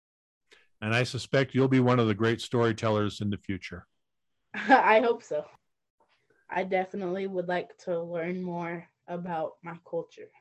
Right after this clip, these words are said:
Speaker 2: I grew up in a cultural way, so I believe in what we do, like our ceremonies. I believe a lot in what my grandma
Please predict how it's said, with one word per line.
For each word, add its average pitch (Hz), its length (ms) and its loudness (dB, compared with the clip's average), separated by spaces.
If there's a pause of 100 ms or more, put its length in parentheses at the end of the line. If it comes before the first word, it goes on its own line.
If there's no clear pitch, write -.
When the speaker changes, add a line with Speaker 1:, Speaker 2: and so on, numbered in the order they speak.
(560)
Speaker 2:
I 240 300 2
grew 214 320 -2
up 202 220 -4 (200)
in 190 420 -10
a 180 120 -4
cultural 226 720 -2
way, 247 260 2
so 202 200 -2
I 175 180 0
believe 185 680 -6
in 175 180 -6
what 170 180 -6
we 190 140 -10
do, 208 440 -10 (200)
like - 280 -12
our 170 100 -10
ceremonies. 202 760 -6
I 180 120 -8
believe 180 400 -8
a 180 40 -6
lot 170 540 -8 (720)
in 185 340 -8
what 175 360 -2
my 180 240 -4
grandma 180 340 -4